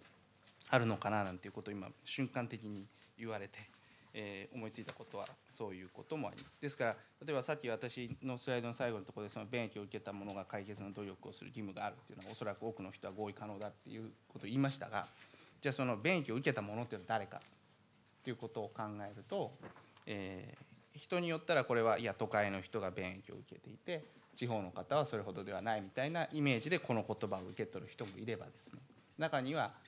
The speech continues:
あ、これを中心になって進めてこられた方の方が、あ、これは便益を受けた人たちであって、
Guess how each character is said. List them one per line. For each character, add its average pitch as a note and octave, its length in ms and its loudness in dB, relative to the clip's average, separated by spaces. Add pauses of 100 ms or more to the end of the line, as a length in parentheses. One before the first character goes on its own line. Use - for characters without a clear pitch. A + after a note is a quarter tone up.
(100)
あ、 A#2+ 140 0
こ B2+ 100 4
れ A#2+ 60 6
を A2+ 40 2
中 B2 180 2
心 A#2 180 0
に A2+ 80 0
な B2+ 120 4
っ C3 80 -10
て F#3+ 120 0
進 B2 260 -4
め G#2+ 120 -2
て A2 100 -4
こ A2 140 0
ら G#2 80 6
れ F#2+ 80 2
た F#2 120 -6
方 C3 280 2
の C3 120 0
方 B2+ 220 -4
が、 E3 240 0 (280)
あ、 G#2+ 140 0
こ G2+ 100 2
れ G2 40 2
は F#2 60 -2
便 G2+ 100 4
益 F2+ 180 -4
を - 20 -4
受 - 160 -8
け - 60 -14
た G2+ 80 -14
人 - 180 -18
た - 80 -10
ち - 180 -12
で - 80 -14
あ - 40 -10
っ - 20 -20
て、 - 320 -4